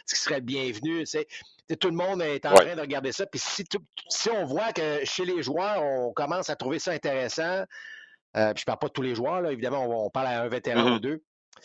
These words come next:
Speaker 1: ça pourrait être tentant pour les Astros de dire, « OK, on
Speaker 2: Ouais.
Speaker 1: va lui donner notre joueur, euh, tu sais, le joueur qui,
Speaker 2: <laughs>
Speaker 1: euh, qui coûte un
Speaker 2: Ouais.
Speaker 1: peu plus cher, mais on a un Contreras qui vient évidemment nous aider, là. »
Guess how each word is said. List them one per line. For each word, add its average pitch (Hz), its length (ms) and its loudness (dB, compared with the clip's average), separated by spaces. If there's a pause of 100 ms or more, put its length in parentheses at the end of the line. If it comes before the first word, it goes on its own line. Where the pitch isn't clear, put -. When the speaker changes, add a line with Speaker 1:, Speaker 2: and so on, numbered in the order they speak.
(460)
Speaker 1:
ça 202 200 4
pourrait 202 320 0
être - 80 -6
tentant 175 420 0
pour 143 140 -2
les 147 100 2
Astros 143 320 0
de 131 100 0
dire, « 123 220 -2
OK, 156 220 -2
on 127 80 6
Speaker 2:
Ouais. 196 80 12
Speaker 1:
va 185 60 12
lui 170 60 -4
donner 185 280 -2
notre 147 320 0
joueur, 156 520 2
euh, 120 680 0
tu - 80 -4
sais, - 20 0
le 135 140 0
joueur 139 360 2
qui, 117 160 -2
Speaker 2:
<laughs> - 480 0 (360)
Speaker 1:
euh, 110 300 2
qui - 160 -6
coûte 208 100 6
un 202 120 12
Speaker 2:
Ouais. 196 40 8
Speaker 1:
peu 208 140 -4
plus 185 120 -6
cher, 190 380 0
mais 156 100 -2
on 147 140 0
a 175 80 0
un 175 80 -2
Contreras 151 680 -2
qui 127 120 -4
vient 127 160 -2
évidemment 131 320 -2
nous 113 240 -4
aider, 98 360 -2
là. » - 60 -20